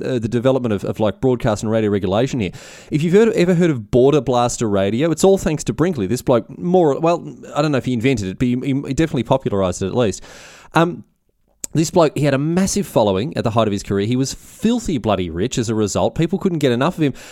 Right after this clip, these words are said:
Um, I mean, look, look, let's not waste any more time. Let's get stuck into the story of this bloke, John R. Brinkley, the man who, in case you've already forgotten, in case you've already forgotten, the man who made his fortune by, once again, transplanting goat testicles into humans.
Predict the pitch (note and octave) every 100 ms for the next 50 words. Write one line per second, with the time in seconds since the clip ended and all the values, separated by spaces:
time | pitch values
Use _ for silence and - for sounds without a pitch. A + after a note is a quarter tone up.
0 | - - F3+ G3 - F#3+ G3+ - - F#3+
1 | G3+ E3 - E3+ G3 G3 D#3 B2+ B2+ A2+
2 | F3+ D#3+ B2+ D3 - C#3 A#2+ G#2+ - D#3+
3 | C3+ G2 - A2 G#2 A#2+ G#2+ G2+ C#3 A#2
4 | G#2+ C#3 C#3 D#3+ F3+ G3 B3+ B3+ B3+ A3+
5 | - G#3 G3 G2+ B2+ C#3 G3+ A3 G#3+ F#3+
6 | F3+ C3+ D#3 G3 D#3 F3+ F#3 C4 C4 -
7 | B3+ A3 - C#3+ C#3 G3 D#3+ A2 C3 G#3+
8 | A#3 F#3+ A#2+ A2 - _ _ - - G#3
9 | C4+ C4+ - B3+ B3 F#3+ D3 C#3+ B2 F3+
10 | B3 - G3 F#3+ E3+ C3 B2 A#2 - -
11 | _ - F#3+ G#3 G#3 G#3 - A#2+ D2+ -
12 | -